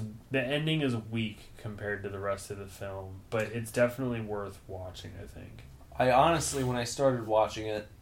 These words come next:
Speaker 2: in my mind, I thought that Arkin was going to be the killer.
Speaker 1: Mm.
Speaker 2: I thought he was there, like, scoping it out to, like, s-,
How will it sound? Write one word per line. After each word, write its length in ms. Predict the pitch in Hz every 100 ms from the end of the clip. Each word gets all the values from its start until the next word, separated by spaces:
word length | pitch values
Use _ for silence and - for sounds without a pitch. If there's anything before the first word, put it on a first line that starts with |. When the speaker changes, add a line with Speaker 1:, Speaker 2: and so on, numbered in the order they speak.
| - - - - - - - - -
Speaker 2:
in 160 | 127 117
my 240 | 120 135
mind, 500 | 120 113 110 110 98 -
I 160 | 117
thought 280 | 131 127 110
that 120 | 110 -
Arkin 580 | 117 113 113 107 104 104 -
was 200 | 110 104
going 260 | 120 113 110
to 80 |
be 300 | 107 123 123
the 80 | 113
killer. 480 | 101 120 104 95 - - - - - - - 113
Speaker 1:
Mm. 300 | 104 98 92 - -
Speaker 2:
I 100 | 113
thought 280 | 117 117 113
he 120 | 117
was 220 | 113 107
there, 260 | 110 110 110
like, 260 | 107 104 101 - -
scoping 500 | - - 127 113 113
it 80 | 107
out 240 | 107 107 101
to, 120 | -
like, 120 | 104
s-, 300 | 101 - -